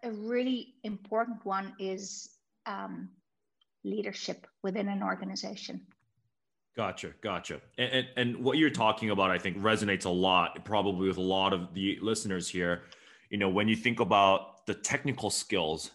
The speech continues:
Speaker 2: um, you know, versus managerial skills that you just talked about, right? It's, this is something that comes up so often, right? Where, you know, a, a simple example of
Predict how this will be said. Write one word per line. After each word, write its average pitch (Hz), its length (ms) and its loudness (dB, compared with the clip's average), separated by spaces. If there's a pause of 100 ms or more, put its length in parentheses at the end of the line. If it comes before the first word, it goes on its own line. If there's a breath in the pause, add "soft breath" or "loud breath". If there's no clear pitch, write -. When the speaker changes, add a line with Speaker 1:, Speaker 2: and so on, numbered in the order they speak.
(120)
Speaker 2:
um, 82 680 -2
you 90 80 -4
know, 85 100 -2
versus 90 420 -2
managerial 92 600 0
skills 87 320 -6
that 85 100 -2
you 82 60 -4
just 80 220 -8
talked - 280 -4
about, 60 260 -8
right? 87 240 -2
It's, 95 300 -8 (380 loud breath)
this 131 120 2
is 127 180 2
something 156 240 2
that 117 160 2
comes 135 240 2
up 127 120 2
so 123 260 4
often, - 460 2 (120)
right? 98 340 0
Where, 98 460 2 (160 loud breath)
you 95 80 -6
know, 85 100 -2
a, 85 180 -4
a 95 40 -2
simple 127 440 0
example 95 680 0
of 87 360 -2